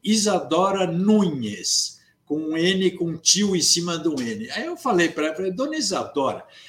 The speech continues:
a senhora imagina se quando o seu pai ou seu avô tivesse chegado aqui no Brasil, se ele fosse recebido como a senhora tá recebendo essas pessoas? Que tristeza, né?"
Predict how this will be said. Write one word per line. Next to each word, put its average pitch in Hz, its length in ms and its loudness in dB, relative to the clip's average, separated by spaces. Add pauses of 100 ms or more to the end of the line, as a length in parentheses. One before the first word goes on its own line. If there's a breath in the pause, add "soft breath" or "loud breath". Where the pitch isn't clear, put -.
(240 loud breath)
a 175 100 -4
senhora 254 240 -2
imagina 180 580 0
se 127 200 -4
quando 165 280 0
o 131 40 -4
seu 135 460 -2
pai 123 340 -2
ou 107 80 -6
seu 151 340 -4
avô 113 400 -6
tivesse 117 420 -6
chegado 107 540 -4
aqui 113 220 -14
no 110 100 -10
Brasil, 98 580 -10 (640 loud breath)
se - 300 2
ele 175 160 4
fosse - 580 0
recebido 165 720 0
como 165 200 -2
a 160 40 -2
senhora 160 320 -2
tá 165 140 -6
recebendo 151 640 -4
essas 156 260 -8
pessoas? - 960 -6 (280)
Que - 120 -20
tristeza, 147 880 0
né?" 120 260 -10